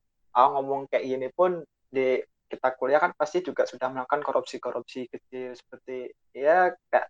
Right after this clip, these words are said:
aku nih, aku sendiri mungkin waktu ujian, nyontoh,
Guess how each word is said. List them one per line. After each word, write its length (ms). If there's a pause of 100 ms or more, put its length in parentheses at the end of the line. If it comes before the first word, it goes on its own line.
aku 400
nih, 160
aku 160
sendiri 380
mungkin 260
waktu 400 (240)
ujian, 680 (100)
nyontoh, 480